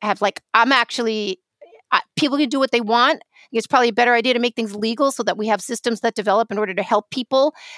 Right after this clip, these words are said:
as opposed to having this terrible underground and people dying. It's, it's horrible and horrific. I will never in my life do another drug under any circumstances, and I haven't in thirty years. Um,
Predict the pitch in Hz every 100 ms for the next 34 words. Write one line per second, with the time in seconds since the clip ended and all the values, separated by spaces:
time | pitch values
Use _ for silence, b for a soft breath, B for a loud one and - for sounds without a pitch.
0 | - 220 247 220 233 214 208 208 - 233
1 | 202 208 240 247 247 247 262 190 - 226
2 | 220 - 202 233 214 - - 214 - _
3 | - 196 233 240 240 208 208 208 240 220
4 | B B - 226 220 226 233 240 240 247
5 | 247 _ - 220 202 196 202 170 - _
6 | - 214 196 190 190 196 196 190 - 196
7 | 175 185 175 - 151 165 170 160 156 170
8 | 185 165 165 165 180 175 170 190 - -
9 | B B B - 220 220 202